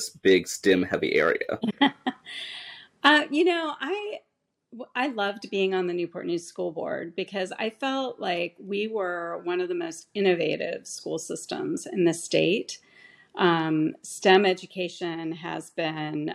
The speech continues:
Speaker 2: a focus for a long time, and we have some amazing stem labs and resources, um, across the city. I mean, just look at Denby High School and the Denby Aviation Academy, for example. So I,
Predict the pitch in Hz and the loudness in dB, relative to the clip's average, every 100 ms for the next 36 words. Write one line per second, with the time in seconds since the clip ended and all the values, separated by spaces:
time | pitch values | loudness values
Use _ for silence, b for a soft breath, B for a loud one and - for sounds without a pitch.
0 | - 151 - 165 170 160 - 160 156 151 | -8 -6 -2 -2 -2 -6 -6 -4 -4 -4
1 | 151 151 160 - 165 151 160 175 214 - | -6 -2 -4 -4 -8 -6 0 0 0 -6
2 | b b b 190 165 160 160 175 170 180 | b b b 0 2 2 0 0 0 -2
3 | - 175 165 165 170 170 175 170 170 156 | -2 -2 0 0 4 4 6 4 2 -2
4 | 147 - 156 156 156 143 139 156 156 170 | -2 -4 -2 0 0 -2 -4 -6 -8 -12
5 | 147 147 147 170 160 175 175 175 170 - | -12 -12 -12 -8 -8 -2 0 0 -4 -10
6 | - 156 147 - 170 - 160 156 160 - | -8 -6 -6 -10 -16 -6 -2 0 -2 -6
7 | - - b b b b 165 - 185 202 | -16 -20 b b b b -2 4 6 6
8 | 190 180 175 180 185 165 165 156 156 151 | 6 4 2 -2 -2 0 0 2 2 0
9 | 151 156 - - 185 196 196 - 165 160 | -2 -6 -6 -2 0 0 0 -4 -4 -4
10 | 160 160 - 156 147 151 147 156 170 170 | -4 -4 -4 -4 -4 -6 -6 -6 -6 -6
11 | 196 185 185 190 196 190 190 196 185 202 | -8 -6 -4 -4 0 -2 -2 -4 -4 0
12 | 190 185 202 196 196 b b b b b | 0 2 2 2 0 b b b b b
13 | - - 196 180 180 - 208 196 | -4 2 4 4 2 0 2 0